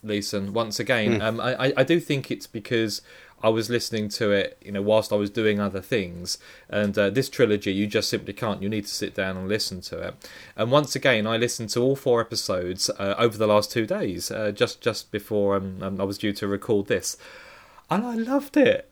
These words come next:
Speaker 1: Once
Speaker 2: <laughs>
Speaker 1: again, I couldn't believe it. I mean, I've, I've never had my head turned, um, <laughs> on two occasions so much. Uh, 'cause normally I listen to a play, um, a Big Finish play, and I,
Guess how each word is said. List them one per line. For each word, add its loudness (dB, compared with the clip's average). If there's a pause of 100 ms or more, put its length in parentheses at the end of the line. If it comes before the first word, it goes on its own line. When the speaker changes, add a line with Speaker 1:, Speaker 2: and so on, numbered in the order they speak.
Speaker 1:
Once 6
Speaker 2:
<laughs> 8
Speaker 1:
again, 2
I -2
couldn't 0
believe 0
it. 2
I 2
mean, 2
I've, 2
I've 0
never 2
had -4
my 0
head -4
turned, -2 (340)
um, 4
<laughs> 0
on 6
two 0
occasions 0 (140)
so 2
much. -2 (260)
Uh, 2
'cause -2
normally 0
I 4
listen -2
to -2
a 2
play, 0
um, -4
a -10
Big -4
Finish -4
play, 0
and -6
I, -2